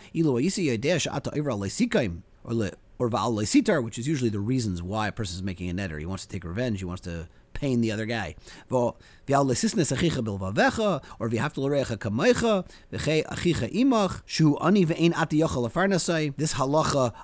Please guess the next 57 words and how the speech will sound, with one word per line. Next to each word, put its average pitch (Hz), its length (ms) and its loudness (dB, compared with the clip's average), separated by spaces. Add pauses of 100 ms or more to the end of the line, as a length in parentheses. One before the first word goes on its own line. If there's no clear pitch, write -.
is 131 80 -2
machayev 147 580 0
me 143 200 2
to 143 240 0
be 127 120 2
mafarnes 147 760 0
the 127 260 -2
ani, 196 420 2
and 110 140 -6
we're 107 360 -6
now 123 340 -2
saying 123 220 0
you 113 80 0
can't 120 220 -4
give 110 160 -6
hana 113 360 -2
to 170 100 -6
this 151 160 -6
guy. 135 400 -6
Omar, 165 280 6
if 113 120 -2
the 123 80 -2
guy 156 240 2
who 147 80 4
makes 147 180 -2
the 139 60 0
neder 143 180 0
says, 190 240 2
"Ilu 147 260 4
hayisi 135 460 0
yedea 131 480 4
shu 131 320 0
kain 208 320 2
lo 135 140 4
hayisi 123 360 0
neder," 165 300 2
I 131 40 2
wouldn't 143 180 2
have 131 80 -2
done 247 160 2
it, 196 60 0
then 185 120 4
harei 170 240 6
ze 156 120 4
mutter. 113 340 -4
So 151 100 -6
he's 180 80 -4
saying 262 140 0
you 226 80 2
can 247 280 0
make 220 140 0
a 190 60 -2
neder 180 260 0
based 151 220 0
on 135 80 -2
this 127 120 -4
pasuk. - 340 -10